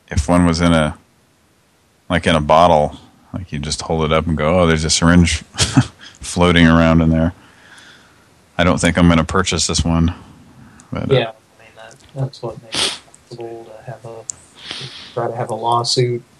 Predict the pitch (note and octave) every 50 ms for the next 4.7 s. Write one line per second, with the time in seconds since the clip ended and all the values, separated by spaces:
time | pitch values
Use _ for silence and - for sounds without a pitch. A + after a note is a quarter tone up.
0 | _ _ C#3 C3 A#2+ A2+ A2 B2+ - _ _ _ _ _ _ _ _ - - -
1 | - - - - - A#2 G#2+ G2+ G2+ - - - D#3 - - - C3 - - B2+
2 | A2+ - - - G2 F2+ E2+ E2 E2 D#2+ D#2+ D#2+ D#2 D2 D2 D2 C#2+ D2+ D2+ -
3 | _ _ _ _ _ _ _ _ _ - - - G#2+ F#2+ - F#2+ F#2 F2 E2+ D#2
4 | E2 F2 F#2 F2 F2+ F2 D#2+ - D#2+ E2 D#2 D2+ - -